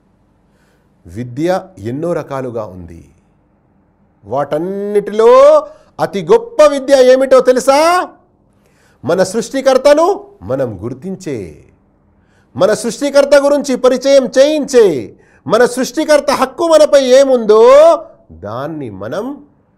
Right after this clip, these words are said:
నేర్చుకొని నెరవేర్చే అటువంటి విద్య, అది అన్నిటికంటే ప్రథమ స్థానంలో. దానికి ఉన్నంత ఘనత మరే దానికి లేదు. మరొక హదీసులో ఉంది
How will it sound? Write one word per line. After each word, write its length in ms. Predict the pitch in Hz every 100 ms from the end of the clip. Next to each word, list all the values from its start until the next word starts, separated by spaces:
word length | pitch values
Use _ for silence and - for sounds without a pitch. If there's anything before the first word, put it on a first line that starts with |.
| _
నేర్చుకొని 840 | 87 110 151 160 - 185 254 320 - _ _ _
నెరవేర్చే 1000 | 82 95 95 147 180 180 175 143 90 - _ _ _ _
అటువంటి 420 | 92 104 104 92 87
విద్య, 440 | 95 98 175 214 214 _ _ _ _
అది 260 | 104 123 - -
అన్నిటికంటే 960 | 123 143 139 131 123 110 - 98 85
ప్రథమ 360 | 87 95 98 123
స్థానంలో. 720 | 120 120 135 151 156 180 202 - _ _
దానికి 500 | - 139 175 175 131
ఉన్నంత 440 | 123 120 113 107
ఘనత 320 | 87 110 139 180 190 _ _
మరే 220 | 90 120 135
దానికి 360 | 92 82 78
లేదు. 280 | 78 73 _ _ _ _ _ _ _ _ _ _ _ _ _ _ _ _ _ -
మరొక 260 | 120 131
హదీసులో 460 | 123 113 135 127 120
ఉంది 380 | 117 117 214